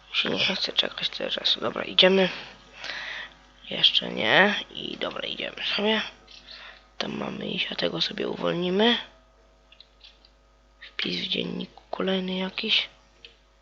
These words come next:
No i co my tu mamy? O, kryształ.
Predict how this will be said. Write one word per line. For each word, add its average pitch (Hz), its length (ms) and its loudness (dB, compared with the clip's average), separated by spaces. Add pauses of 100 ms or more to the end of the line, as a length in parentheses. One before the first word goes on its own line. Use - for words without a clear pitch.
(4000)
No - 140 -14
i - 60 -14
co - 140 -4
my 73 120 -2
tu - 140 -2
mamy? 71 440 0 (1700)
O, 190 180 -6
kryształ. 202 800 0